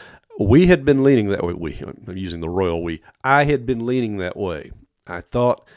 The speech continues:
that because the s-, playoff expansion also takes place in twenty twenty-four now, that was announced late last fall, that it would expedite things. Plus, you just get the sense that the folk in the Big twelve who are staying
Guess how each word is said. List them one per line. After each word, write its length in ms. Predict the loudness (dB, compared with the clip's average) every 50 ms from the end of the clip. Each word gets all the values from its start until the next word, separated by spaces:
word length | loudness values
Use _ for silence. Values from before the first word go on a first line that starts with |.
| _ _ -6
that 180 | -6 -4 -4
because 500 | -6 -10 -8 -6 -4 0 0 0 0 0
the 120 | -2 -4 -4
s-, 120 | -4 -6
playoff 640 | -8 -8 _ -2 0 4 4 6 6 4 4 2 -2
expansion 640 | -8 -10 -10 -6 -2 -2 -2 -2 -2 -4 -6 -8 -8 -4 -2
also 300 | 0 0 0 0 -2 -2
takes 320 | -2 -2 -4 -4 -4 -6
place 300 | -4 -2 -2 -2 -4 -6
in 80 | -8 -8
twenty 280 | -6 -6 -4 -4 -4
twenty-four 520 | -4 -4 -6 -6 -6 -6 -4 -4 -2 -4 -4
now, 380 | -6 -6 -6 -4 -4 -6 -6
that 240 | -6 -6 -8 -8 -8
was 140 | -10 -12 -12
announced 540 | -12 -10 -8 -8 -6 -6 -8 -8 -10 -12 -10
late 280 | -10 -10 -10 -10 -14 -18 -20 -20 -20 -20 _ _ -6
last 280 | -2 -2 0 0 0 2
fall, 460 | 6 6 8 8 6 4 2 -2 _ _ _ _ _ _ _ _ _ _ _ _ _ _ _ _ -14 -6
that 300 | -2 -2 -2 -2 -4 _ _
it 120 | -2 -2 -2
would 160 | -2 -2 -2
expedite 520 | -2 -2 0 0 0 0 0 0 -2 -2
things. 260 | -4 -4 -4 -6 -8
Plus, 360 | -8 0 2 4 4 4 2 -2 -10 -18 -20 -20 _ _ _ _ -2
you 120 | -2 0
just 280 | 2 2 2 2 4 2
get 140 | 0 0 0
the 80 | -2
sense 340 | -2 0 2 2 0 0 -2
that 220 | -4 -6 -6 -4 -4
the 460 | -4 -4 -2 -2 -4 -4 -6 -10 -14 _ _ _ _ _ _ _ _
folk 300 | 2 4 4 4 2 0
in 60 | -2
the 60 | 0
Big 220 | 2 0 0 0
twelve 340 | 0 2 4 4 4 4 2
who 100 | 2 0
are 80 | 0 -2
staying 500 | -2 -2 -2 0 0 0 -2 -2 -6